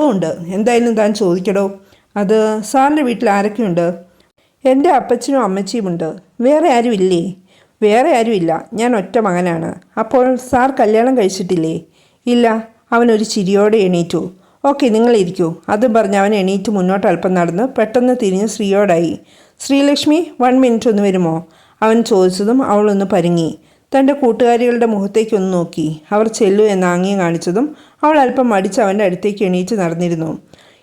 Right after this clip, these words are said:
"ഇതത്ര നല്ലതല്ലല്ലോടി മക്കളെ. ഇങ്ങേര് ഇതെന്നാ ഭാവിച്ചാണെന്ന് അറിയാൻ വയ്യല്ലോ." അതും പറഞ്ഞ് ദിയ തലയ്ക്ക് കയ്യും കൊടുത്തിരുന്നിരുന്നു.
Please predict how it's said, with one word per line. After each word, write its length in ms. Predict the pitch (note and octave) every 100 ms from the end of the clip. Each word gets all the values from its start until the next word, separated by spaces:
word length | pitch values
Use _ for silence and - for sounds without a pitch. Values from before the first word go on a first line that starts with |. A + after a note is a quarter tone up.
| -
"ഇതത്ര 360 | B3 C4+ C4+ C4
നല്ലതല്ലല്ലോടി 760 | B3 F3+ G3+ A#3 G3+ G#3 G#3 G#3+
മക്കളെ. 420 | G3+ F3+ G3+ F#3+ F#3 F#3 - _ -
ഇങ്ങേര് 320 | B3+ D4 D#4+
ഇതെന്നാ 340 | C4+ A3+ G#3+ B3
ഭാവിച്ചാണെന്ന് 720 | C4 A3+ A3+ A#3+ F#3+ G3 G#3
അറിയാൻ 280 | F3+ G3 A3
വയ്യല്ലോ." 380 | F3+ F3 F3 F3 F3+ - _ -
അതും 220 | B3+ C4+ C4
പറഞ്ഞ് 240 | A#3 A#3
ദിയ 220 | G#3 G#3 A3+
തലയ്ക്ക് 400 | A#3 F#3+ F#3+ A#3
കയ്യും 300 | G3+ G3 G#3
കൊടുത്തിരുന്നിരുന്നു. 720 | G3 F3 G3+ E3+ E3+ D#3+ E3